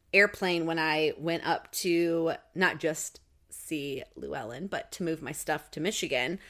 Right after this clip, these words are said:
I had a flight, and I realized that I have not read something just for fun since I was, like, in middle school.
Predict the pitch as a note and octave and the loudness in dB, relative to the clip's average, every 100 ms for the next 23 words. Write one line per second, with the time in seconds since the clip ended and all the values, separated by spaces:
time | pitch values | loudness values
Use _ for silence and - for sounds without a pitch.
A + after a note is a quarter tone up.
0 | - - - E3+ E3+ D#3 - A#3 D4 G3 | -20 -6 0 2 2 0 -2 0 2 4
1 | F#3+ - A#3 A#3+ A#3 A#3+ D#4 C#4+ B3 - | 2 0 0 2 0 2 2 2 2 -2
2 | - G#3 G3+ G3+ F#3 - - - _ _ | 0 2 4 4 0 -6 -20 -20 _ _
3 | G3+ A3 C4+ D#4+ D#4 A3+ G3+ G#3 F#3 D#3+ | 2 4 4 2 0 -2 2 2 2 2
4 | D#3+ E3+ - F#3+ G#3 G3+ D#3+ D#3+ - - | 2 2 0 -2 0 0 0 -2 -4 -8
5 | E3+ - - C#3 C#3 D#3 F3 G#3+ - F#3 | -8 -6 -4 -2 -2 -2 -4 -6 -6 -4
6 | E3 G2+ D3 D3+ D3 - - D3 C#3+ - | -2 0 0 0 -2 -8 -8 -4 -4 -4
7 | C3 A#2+ G#2+ G2+ - - D#2+ C2+ D2 | -6 -6 -6 -6 -6 -6 -6 -6 -8